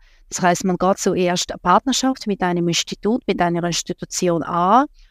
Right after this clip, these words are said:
und sagt, "Okay, also wenn du über meine Plattform, ähm, äh, Angebot verkaufst, kriege ich zehn Prozent oder fünf Prozent darf ich vom Umsatz behalten." Das ist nicht das Ziel. Das Ziel ist eigentlich vor allem, den maximalen Nutzen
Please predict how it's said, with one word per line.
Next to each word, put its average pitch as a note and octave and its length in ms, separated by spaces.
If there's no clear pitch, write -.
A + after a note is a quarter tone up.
und F#3 160
sagt, F#3 280
"Okay, G#3+ 440
also F3 200
wenn E3+ 140
du F3 140
über G3+ 160
meine F#3+ 240
Plattform, F#3 640
ähm, F3 420
äh, F3+ 60
Angebot F3+ 640
verkaufst, F3 580
kriege G3+ 280
ich E3 100
zehn E3+ 260
Prozent E3 480
oder D#3+ 160
fünf F3 300
Prozent D#3 440
darf D#3+ 200
ich - 80
vom F3 200
Umsatz E3+ 380
behalten." D#3 420
Das - 140
ist A3 140
nicht G3 180
das - 160
Ziel. D#3+ 180
Das F3 200
Ziel C#4 180
ist A#3+ 140
eigentlich G3 480
vor F#3 120
allem, G3 280
den F3+ 80
maximalen E3+ 680
Nutzen D#4 440